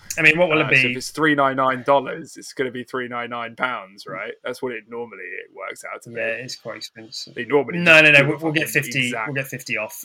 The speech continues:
Speaker 1: Um, so, because, like, the Series X was four fifty
Speaker 2: Okay.
Speaker 1: here, so, you know,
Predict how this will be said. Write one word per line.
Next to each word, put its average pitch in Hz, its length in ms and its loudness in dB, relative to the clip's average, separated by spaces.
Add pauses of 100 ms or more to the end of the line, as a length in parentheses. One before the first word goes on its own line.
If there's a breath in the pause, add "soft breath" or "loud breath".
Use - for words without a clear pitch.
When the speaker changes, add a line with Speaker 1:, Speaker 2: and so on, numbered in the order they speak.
Speaker 1:
Um, 113 300 -6
so, 127 140 -2 (260)
because, 147 240 -6
like, 180 100 6
the 143 60 2
Series 147 260 6
X 139 200 2
was 127 120 -8
four 127 220 -6
fifty 120 400 -6
Speaker 2:
Okay. 127 160 -4
Speaker 1:
here, 113 160 -2
so, 113 220 -6
you 107 160 -10
know, 104 80 -6